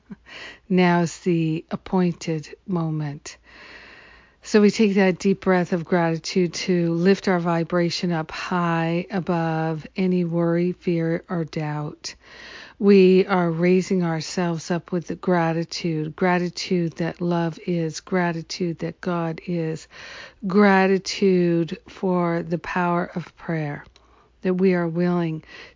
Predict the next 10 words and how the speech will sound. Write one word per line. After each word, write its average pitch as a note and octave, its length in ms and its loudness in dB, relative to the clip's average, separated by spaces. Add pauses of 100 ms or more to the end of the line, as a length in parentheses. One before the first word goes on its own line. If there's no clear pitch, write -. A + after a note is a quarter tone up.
to G3+ 160 4
cultivate F3 840 -2
the F3+ 100 -4
trust - 600 -6 (100)
and F3+ 220 -2
faith D#3+ 500 -8 (100)
of F#3+ 320 -2 (200)
God, E3 560 -8 (120)
in F#3 380 0
God. D3 560 -8